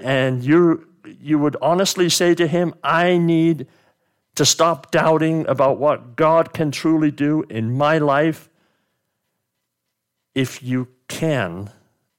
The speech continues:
Lord, would you?" And he says, "If you can,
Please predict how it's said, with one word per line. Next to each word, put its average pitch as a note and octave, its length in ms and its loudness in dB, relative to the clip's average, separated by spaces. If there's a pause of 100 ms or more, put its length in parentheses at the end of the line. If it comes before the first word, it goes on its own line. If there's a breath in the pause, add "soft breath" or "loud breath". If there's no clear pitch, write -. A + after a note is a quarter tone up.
(160)
Lord, A2 340 -4
would A2+ 360 -8
you?" C#3 280 -6 (1200)
And G#2 140 -8
he A2 140 -4
says, G#2+ 520 -4
"If - 200 -14
you G#2+ 120 -10
can, G#2 600 -10